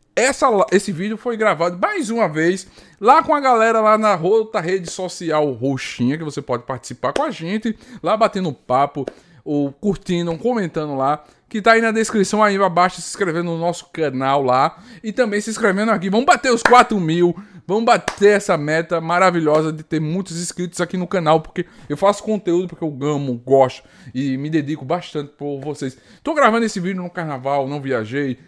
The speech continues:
estou me protegendo, como você deve ter se protegido também,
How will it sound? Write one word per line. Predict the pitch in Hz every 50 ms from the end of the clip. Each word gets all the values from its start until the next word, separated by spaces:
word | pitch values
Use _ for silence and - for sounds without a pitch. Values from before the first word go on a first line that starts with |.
| _ _ -
estou | - - - 175 180 180
me | 175 170 160
protegendo, | - _ - 180 180 175 175 147 127 120 139 143 143
como | 131 156 151 143
você | 131 135 - -
deve | 123 123 139 147 -
ter | - 143 131
se | - 127
protegido | - 127 117 120 113 107 113 113 -
também, | 117 113 123 127